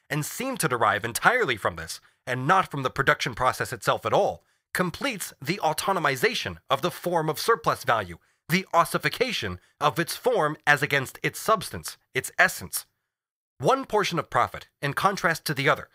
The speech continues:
separates itself completely from the capital relation as such, and presents itself as deriving not from the function of exploiting wage labor,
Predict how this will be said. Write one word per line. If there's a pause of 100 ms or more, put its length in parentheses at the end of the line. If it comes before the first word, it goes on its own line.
(120)
separates
itself
completely
from
the
capital
relation
as
such, (100)
and
presents
itself
as
deriving
not
from
the
function
of
exploiting
wage
labor,